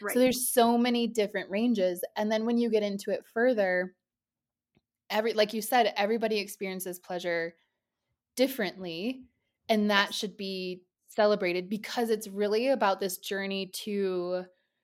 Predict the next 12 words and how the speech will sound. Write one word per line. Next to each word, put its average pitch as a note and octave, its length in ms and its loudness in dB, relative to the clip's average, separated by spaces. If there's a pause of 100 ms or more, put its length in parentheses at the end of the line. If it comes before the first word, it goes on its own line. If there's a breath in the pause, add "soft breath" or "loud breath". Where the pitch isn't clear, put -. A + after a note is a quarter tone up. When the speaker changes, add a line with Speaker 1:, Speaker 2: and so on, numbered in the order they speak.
(120)
Speaker 1:
finding, G3 800 0
like, F3+ 300 -2
your F3 220 0
true A3 460 -2
essence. G#3+ 760 -6 (680)
Speaker 2:
Mm-hmm. G#3 260 -8 (240)
Speaker 1:
And G#3+ 180 4
how G#3 560 4
do A3+ 120 -2
you, A3 260 0
so A3 240 6
it's, G3+ 180 0